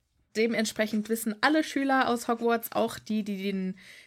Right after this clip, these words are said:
Tagespropheten nicht gelesen haben, dass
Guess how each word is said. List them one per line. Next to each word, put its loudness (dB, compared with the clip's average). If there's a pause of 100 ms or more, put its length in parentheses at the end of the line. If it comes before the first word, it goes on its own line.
Tagespropheten -4
nicht -2
gelesen 0
haben, 0 (280)
dass 0